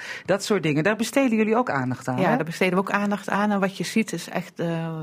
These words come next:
Speaker 2: begraafplaatsen die echt een, een plan eronder hebben liggen. Een, een parkachtige setting of zo. Daar zie je ook echt vaak hele mooie oude bomen staan, die dus al dateren van de, van de tijd dat, eh, de begraafplaats ontworpen werd. Je ziet dus ook dat die bomen nu echt enorm groot zijn geworden en,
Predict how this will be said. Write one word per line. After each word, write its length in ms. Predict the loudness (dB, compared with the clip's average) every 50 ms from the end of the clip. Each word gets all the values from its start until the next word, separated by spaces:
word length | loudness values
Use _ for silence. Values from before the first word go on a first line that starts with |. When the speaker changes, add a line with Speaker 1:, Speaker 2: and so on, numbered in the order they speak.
| -10 -10
Speaker 2:
begraafplaatsen 540 | -14 -14 -6 -4 -4 -4 -2 -4 -6 -6 -6 -4
die 40 | -2
echt 220 | -4 -4 -4 -6 -8
een, 340 | -4 -4 -2 -2 -4 -6 -8 -10
een 100 | -12 -14 -4
plan 280 | 0 2 4 4 4 2 0 -2
eronder 240 | -2 -2 -2 0
hebben 180 | 0 0 0 -2
liggen. 220 | -4 -4 -4 -4 -4 -6
Een, 200 | -6 -6 -8 -8 -8 -10
een 120 | -12 -12 -6 -2
parkachtige 560 | 0 0 0 -2 -4 -6 -8 -8 -8 -10 -10
setting 380 | -6 -6 -6 -6 -4 -4 -4
of 140 | -4 -6 -6 -6
zo. 160 | -6 -6 -6 -8 -12 -20 -20 -20 -20 -20 -20 -20 -20 -14 -4
Daar 140 | -2 0 2
zie 120 | 4 4 4
je 100 | 4 2
ook 160 | 0 -2 -2
echt 240 | -4 -6 -6 -6 -4
vaak 240 | -2 -2 -2 -2 -2
hele 300 | 0 0 2 2 2 0
mooie 280 | 0 0 0 0 0
oude 300 | 0 0 0 -2 -2 -2
bomen 320 | 0 0 0 0 0 -2 -4
staan, 380 | -4 -4 -4 -2 -2 -2 -4
die 300 | -4 -4 -4 -4 -4 -4
dus 200 | -6 -6 -6 -4
al 140 | -4 -4 -4
dateren 440 | -4 -6 -6 -4 -2 -2 -2 -4 -6
van 120 | -8 -8
de, 80 | -8 -10 -12 -14 -20 -20 _ _ -8
van 120 | -6 -6
de 100 | -6 -4
tijd 220 | -2 -4 -4 -4
dat, 220 | -6 -10 -10 -10 -10
eh, 80 | -10 -8 -8 -8
de 80 | -10
begraafplaats 440 | -10 -6 -4 -4 -4 -4 -6 -8 -6
ontworpen 460 | -6 -4 -2 -2 -2 -2 -2 -4 -4
werd. 320 | -4 -4 -6 -6 -10 -18 -20 -20 -20 -20 -20 -20 -20 -14 -12
Je 80 | -6 -4
ziet 160 | -2 -2 -2
dus 140 | -2 -2 -2
ook 120 | -2 -2 -4
dat 120 | -6 -6
die 100 | -8 -6
bomen 520 | -2 -2 -2 -2 -2 -2 -2 -2 -2 -2
nu 120 | -2 -2 -2
echt 220 | -2 -4 -4 -6
enorm 420 | -4 -2 0 2 2 2 0 0 0
groot 240 | 0 0 0 -2
zijn 160 | -4 -6 -8 -8
geworden 400 | -8 -6 -6 -4 -4 -4 -6 -6
en, 260 | -6 -8 -8 -8